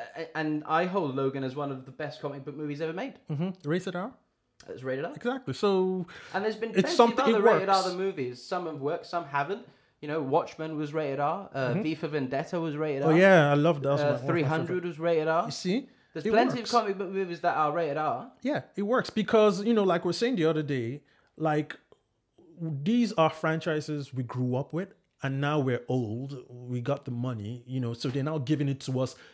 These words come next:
Speaker 2: the way we saw it in the comics. So imagine three hundred being P G thirteen. No
Speaker 1: You,
Speaker 2: blood.
Speaker 1: it's
Speaker 2: It,
Speaker 1: this,
Speaker 2: it just
Speaker 1: we can't
Speaker 2: wouldn't
Speaker 1: do it.
Speaker 2: work.
Speaker 1: No,
Speaker 2: It,
Speaker 1: it wasn't, it
Speaker 2: it
Speaker 1: wasn't
Speaker 2: wouldn't
Speaker 1: a
Speaker 2: work, you know?
Speaker 1: P G thirteen book, so why
Speaker 2: Yeah.
Speaker 1: would you make a P G thirteen movie?
Speaker 2: Exactly. You know, s-, speaking of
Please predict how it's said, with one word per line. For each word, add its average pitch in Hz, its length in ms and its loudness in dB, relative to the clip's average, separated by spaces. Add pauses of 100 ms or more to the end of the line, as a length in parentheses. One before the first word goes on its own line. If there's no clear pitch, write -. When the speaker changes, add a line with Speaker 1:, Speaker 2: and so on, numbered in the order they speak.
(140)
Speaker 2:
the 151 60 -2
way 135 460 2
we 127 220 -4
saw 123 400 -4
it - 380 -8 (100)
in 117 120 -4
the 110 80 -8
comics. - 600 -10 (460)
So 131 280 -2
imagine 233 460 0
three 208 280 0
hundred 135 500 0
being 131 500 0
P 127 100 -4
G 120 120 -4
thirteen. 110 440 -8 (340)
No 151 180 4
Speaker 1:
You, 143 140 2
Speaker 2:
blood. 156 240 2
Speaker 1:
it's 131 140 0
Speaker 2:
It, - 40 -8
Speaker 1:
this, 143 160 0
Speaker 2:
it 233 40 -2
just 302 200 2
Speaker 1:
we 262 60 2
can't 277 100 2
Speaker 2:
wouldn't 269 180 6
Speaker 1:
do 277 60 12
it. - 20 6
Speaker 2:
work. 165 140 4
Speaker 1:
No, 117 160 2
Speaker 2:
It, 123 60 -2
Speaker 1:
it 143 80 0
wasn't, 190 260 2
it 190 40 -2
Speaker 2:
it 214 40 4
Speaker 1:
wasn't 254 220 6
Speaker 2:
wouldn't 240 200 10
Speaker 1:
a 156 60 8
Speaker 2:
work, 156 100 0
you 160 120 2
know? 202 80 6
Speaker 1:
P - 40 8
G 139 60 6
thirteen 135 280 0
book, 147 340 0
so - 140 -4
why 139 120 4
Speaker 2:
Yeah. 151 60 8
Speaker 1:
would 135 100 4
you 143 60 -2
make 139 160 0
a - 20 -10
P 139 180 -4
G 127 140 -6
thirteen 117 400 -4
movie? 127 380 -4
Speaker 2:
Exactly. 127 520 0
You 220 100 4
know, 220 200 6
s-, - 300 -4
speaking 320 680 2
of 147 240 4